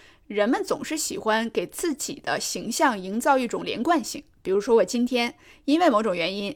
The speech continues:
我就想宅在家里待一天啊，或者是呢，这一段时间因为某种原因，我就喜欢宅在家里。那么我就会告诉自己说，“我可能就是这样的一个人啊”，这样去保持自己这样一个稳定的人设。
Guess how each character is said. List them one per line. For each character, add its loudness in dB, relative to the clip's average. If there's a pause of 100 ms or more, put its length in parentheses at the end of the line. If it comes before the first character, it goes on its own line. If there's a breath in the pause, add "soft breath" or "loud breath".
(160)
我 0
就 2
想 -6
宅 -4
在 2
家 2
里 -4
待 4
一 2
天 -12 (320 soft breath)
啊， 0
或 2
者 6
是 -2
呢， 0
这 0
一 2
段 4
时 -4
间 2
因 2
为 -2
某 0
种 -2
原 -2
因， -6
我 0
就 -2
喜 -8
欢 -4 (200)
宅 2
在 4
家 2
里。 -2 (340 loud breath)
那 2
么 8
我 2
就 4
会 0
告 6
诉 -2
自 -6
己 -10
说 -2
，“我 2
可 -12
能 -6
就 -2
是 -4
这 2
样 4
的 0
一 -2
个 6
人 0 (220 loud breath)
啊”， 0
这 4
样 6
去 -4
保 4
持 2
自 -6
己 -6
这 -2
样 0
一 -8
个 2
稳 -2
定 0
的 -2
人 -2
设。 4